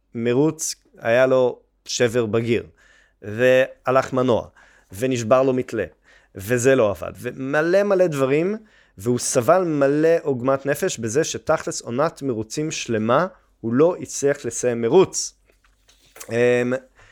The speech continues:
וזה עם מישהו שכאילו עושה הכל לבד ויודע מה לעשות. עכשיו,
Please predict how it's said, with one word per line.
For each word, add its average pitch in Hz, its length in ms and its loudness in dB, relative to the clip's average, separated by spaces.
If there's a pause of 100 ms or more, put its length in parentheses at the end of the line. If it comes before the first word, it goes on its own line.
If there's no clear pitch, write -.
(640)
וזה 127 320 0
עם 175 160 2
מישהו 185 280 -2
שכאילו 139 340 -4
עושה 143 200 0
הכל 147 260 -2
לבד 196 340 2
ויודע 135 400 0
מה 143 100 0
לעשות. 139 520 -2 (600)
עכשיו, 101 280 -4